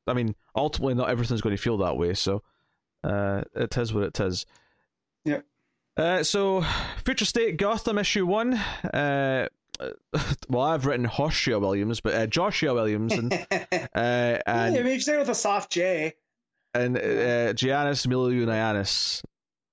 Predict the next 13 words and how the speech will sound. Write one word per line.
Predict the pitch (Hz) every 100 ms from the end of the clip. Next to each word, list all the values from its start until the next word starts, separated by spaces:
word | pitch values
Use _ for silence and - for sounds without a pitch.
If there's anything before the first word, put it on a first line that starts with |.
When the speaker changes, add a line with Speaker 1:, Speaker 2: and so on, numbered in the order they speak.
| -
Speaker 1:
I |
kinda | - 113 98
Speaker 2:
There | 160
Speaker 1:
got | 69
Speaker 2:
you |
Speaker 1:
that | -
Speaker 2:
go. |
Speaker 1:
right. | 107 - _ - -
Uh, | 127 135 123 _ - -
so | - 151 139 135 - _ _ - _ _ _
that | - 165 147
is, | 147 151
uh, | 139 135 131